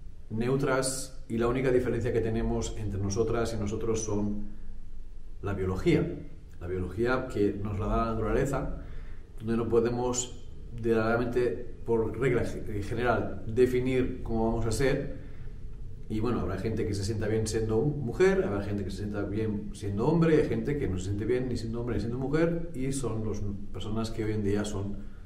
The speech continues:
transexuales, que es una actualidad que está ahí, que es una cosa que hay que aceptar, al igual que hay que aceptar de que todos,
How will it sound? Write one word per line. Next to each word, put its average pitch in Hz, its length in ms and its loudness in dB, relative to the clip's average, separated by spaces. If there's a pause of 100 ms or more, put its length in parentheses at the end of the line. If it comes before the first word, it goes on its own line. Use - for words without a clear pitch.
(200)
transexuales, 107 960 2 (640)
que 151 120 12
es 170 100 12
una 165 140 8
actualidad 143 600 6
que 117 100 0
está 113 220 0
ahí, 139 340 6
que 107 120 0
es 104 100 0
una 110 140 -2
cosa 104 200 -2
que 101 60 -2
hay 98 40 0
que 98 60 0
aceptar, 139 600 -2
al 113 140 0
igual 120 220 4
que 135 60 -2
hay 135 40 -2
que 135 60 -2
aceptar 113 380 -2
de 113 80 0
que 104 100 -2
todos, 113 400 4